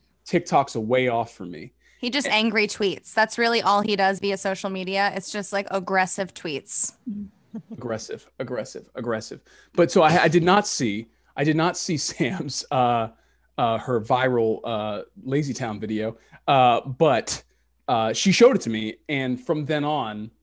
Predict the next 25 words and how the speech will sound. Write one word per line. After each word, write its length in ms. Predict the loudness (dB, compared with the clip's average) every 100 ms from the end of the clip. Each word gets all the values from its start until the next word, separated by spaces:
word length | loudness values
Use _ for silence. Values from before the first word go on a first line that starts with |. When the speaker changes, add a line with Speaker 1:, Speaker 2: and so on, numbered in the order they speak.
| _ _ _ _ 0
Speaker 1:
it 80 |
was 180 | 0 0
different 300 | 0 -2 -4
because 260 | -4 -2 -2
the 60 |
thing, 260 | -2 -4 -2
you 80 | -2
know, 100 | -2
Sam, 380 | -4 -4 -4 -4
so 120 | -6
Sam 180 | -2 0
and 100 | 2
I, 60 |
we 160 | 0 -2
met 380 | 0 0 -2 -8 _ -8
doing 540 | -4 -2 0 -2 -4
the, 340 | -2 -2 -2 -4
the, 200 | -4 -6 -6
the 80 | -6
Hamilton 520 | -2 -2 -2 -2 -4
thing. 380 | -2 -2 -2 -4 _ _ _ _ _ -2
And, 300 | -2 0 0
Speaker 3:
What's 120 | 0
Speaker 1:
um, 140 | 0
Speaker 3:
Hamilton? 640 | 0 -2 -6 -10 -10 -12